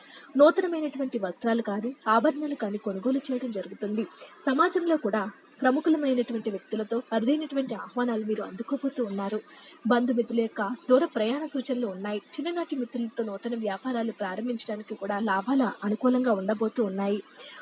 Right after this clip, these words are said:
ఉద్యోగస్తులకు అధికారుల యొక్క అనుగ్రహంతో పదోన్నతులు పెరుగుతాయి. నిరుద్యోగులకు చాలా కాలంగా వేధిస్తున్నటువంటి అవకాశాల ద్వారా ఎన్నో అవకాశాలు రాబోతూ ఉన్నాయి. నూతనమైనటువంటి గృహ నిర్మాణానికి బంధుమిత్రుల సహాయ సహకారాలు అందుతాయి. సంతానం,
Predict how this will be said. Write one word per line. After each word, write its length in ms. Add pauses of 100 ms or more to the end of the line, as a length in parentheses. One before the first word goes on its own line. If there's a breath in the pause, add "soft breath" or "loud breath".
(100)
ఉద్యోగస్తులకు 800 (140)
అధికారుల 460
యొక్క 180
అనుగ్రహంతో 640 (280 loud breath)
పదోన్నతులు 500
పెరుగుతాయి. 580
నిరుద్యోగులకు 680
చాలా 380
కాలంగా 400
వేధిస్తున్నటువంటి 840
అవకాశాల 500
ద్వారా 480 (340 loud breath)
ఎన్నో 220
అవకాశాలు 560
రాబోతూ 480
ఉన్నాయి. 420 (320 loud breath)
నూతనమైనటువంటి 840
గృహ 120
నిర్మాణానికి 760 (160)
బంధుమిత్రుల 540
సహాయ 340
సహకారాలు 440
అందుతాయి. 460 (420 loud breath)
సంతానం, 460